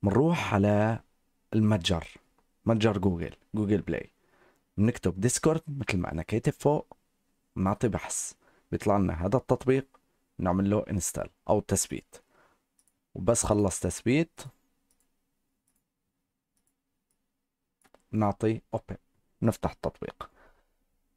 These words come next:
بمجرد نفوت على التطبيق يا اخوان، رح يطلع لنا خيارين، اول خيار هو تسجيل دخول،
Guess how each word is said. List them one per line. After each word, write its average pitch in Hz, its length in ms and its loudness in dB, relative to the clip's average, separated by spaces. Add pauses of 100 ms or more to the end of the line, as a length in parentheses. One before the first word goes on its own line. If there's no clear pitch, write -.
(1120)
بمجرد 135 720 2
نفوت 120 440 2
على 135 200 2
التطبيق 113 600 -2
يا 139 180 2
اخوان، 131 480 0 (220)
رح - 140 -4
يطلع 139 300 2
لنا 135 180 2
خيارين، 110 520 0 (240)
اول 151 240 2
خيار 95 340 2
هو 82 240 -6 (200)
تسجيل 117 360 0
دخول، 175 400 0